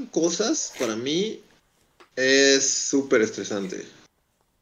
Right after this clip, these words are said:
Y más como esta dinámica, o sea, si me dices, "Bueno, regálale cosas a tus seres queridos más cercanos", es como, bueno,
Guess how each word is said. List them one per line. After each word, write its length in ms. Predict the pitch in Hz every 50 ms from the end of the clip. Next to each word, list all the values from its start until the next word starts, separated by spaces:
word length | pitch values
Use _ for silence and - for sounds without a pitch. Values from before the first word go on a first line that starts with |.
| _ _ _ _ _ _ _ _ _ -
Y 140 | 131 135
más 260 | 143 156 170 196 214 214
como 160 | 240 226 214
esta 160 | 208 214 220
dinámica, 500 | 202 165 147 143 143 139 127 107 - 95
o 60 | 98
sea, 140 | - 127 120
si 100 | - 139
me 100 | 131 135
dices, 300 | 143 151 147 165 160 147
"Bueno, 240 | 143 147 143 139 117
regálale 640 | 107 107 113 123 139 147 143 135 123 110 110 101 -
cosas 340 | - - 113 110 113 123 113
a 100 | 117 113
tus 180 | - - - -
seres 380 | - 113 110 110 113 107 110
queridos 420 | - - 104 92 95 101 107 101 101
más 180 | 101 104 101 104
cercanos", 480 | 113 - - 98 98 101 117 135 135
es 120 | 131 110 -
como, 240 | - - 156 175 190
bueno, 360 | 254 262 208 165 120 107